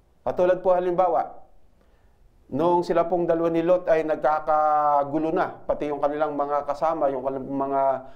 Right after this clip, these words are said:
mga alipin. Aba, si Lot ay, ay yung pinili po ni Lot ay yung pinakamaganda at pinakamainam. At ang natira sa kanya, yung mga kaburulan. Eh, ano yung makakain ng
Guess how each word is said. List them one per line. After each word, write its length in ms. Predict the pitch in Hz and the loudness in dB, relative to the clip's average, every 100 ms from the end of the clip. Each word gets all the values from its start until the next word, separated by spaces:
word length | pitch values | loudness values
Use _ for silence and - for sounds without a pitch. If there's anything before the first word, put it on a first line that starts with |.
| - | -8
mga 220 | 135 139 | -4 -2
alipin. 460 | 139 156 156 - - - - _ _ _ _ _ _ _ _ _ | -2 -2 -4 -6 -6 -12 -20 _ _ _ _ _ _ _ _ _
Aba, 320 | 196 214 214 | 0 2 0
si 160 | - 226 | 0 0
Lot 160 | 233 | 0
ay, 400 | 220 214 214 - | 0 0 -4 -4
ay 80 | 196 | -2
yung 160 | 214 208 | -2 -2
pinili 400 | 208 214 202 208 | -2 0 -2 -2
po 160 | 208 202 | -2 -2
ni 80 | 190 | 0
Lot 180 | 220 202 | -2 -2
ay 140 | 185 | -2
yung 80 | 185 | -2
pinakamaganda 640 | 208 - 180 175 165 185 | -2 -2 -2 -2 0 0
at 80 | - | 0
pinakamainam. 720 | 160 156 156 170 226 180 123 - - _ _ _ _ _ _ _ _ _ | -4 -2 -2 -2 -2 -2 -4 -16 -20 _ _ _ _ _ _ _ _ _
At 160 | - - | -4 2
ang 240 | 262 285 285 | 2 2 2
natira 320 | 285 294 277 | 2 4 4
sa 80 | 285 | 2
kanya, 300 | 247 277 294 | 2 2 2
yung 420 | 277 262 254 254 | 2 0 0 2
mga 240 | 269 262 262 254 240 - - | 2 2 2 2 0 -6 -4
kaburulan. 720 | 240 208 269 277 285 285 190 165 - - - _ _ _ _ _ _ _ _ _ - | -2 2 4 4 4 2 -2 -12 -20 -20 -20 _ _ _ _ _ _ _ _ _ 0
Eh, 80 | 330 | 4
ano 240 | 330 349 359 | 4 4 2
yung 160 | 349 | 2
makakain 400 | 349 277 294 302 | 2 2 2 2
ng 80 | 294 | 2